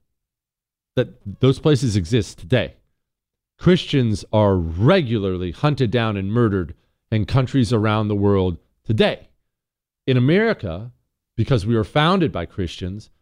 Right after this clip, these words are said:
America's been an extremely welcome place for Christianity, and that's a good thing, right? That's a good thing. I'm, I'm happy about that. What's bad about that is, just like for all of us in life, comfort makes you soft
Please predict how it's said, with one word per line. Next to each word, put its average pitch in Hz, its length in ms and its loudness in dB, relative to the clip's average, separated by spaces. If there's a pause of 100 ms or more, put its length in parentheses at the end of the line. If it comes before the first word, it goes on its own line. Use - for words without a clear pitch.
(400)
America's 135 520 2
been 117 160 0
an 104 100 0
extremely 180 760 2
welcome 113 520 2
place 98 360 2
for - 160 -4
Christianity, 95 680 -2
and 92 100 -8
that's 120 160 -4
a 147 40 -2
good 139 200 0
thing, 76 160 -12 (160)
right? 98 180 -4
That's 101 180 -6
a 131 40 -2
good 139 160 -2
thing. 87 100 -6
I'm, 85 220 -8
I'm 98 140 -2
happy 127 340 -2
about 73 260 -8
that. 60 240 -14 (580)
What's 113 200 0
bad 143 300 2
about 139 300 2
that 98 280 0
is, 87 420 -4 (360)
just 120 240 0
like 139 160 2
for 190 180 2
all 131 160 4
of 98 80 -2
us 113 200 -4
in 123 200 0
life, 104 460 -2 (480)
comfort 123 580 0 (880)
makes 104 260 -4
you 113 40 -4
soft - 600 -4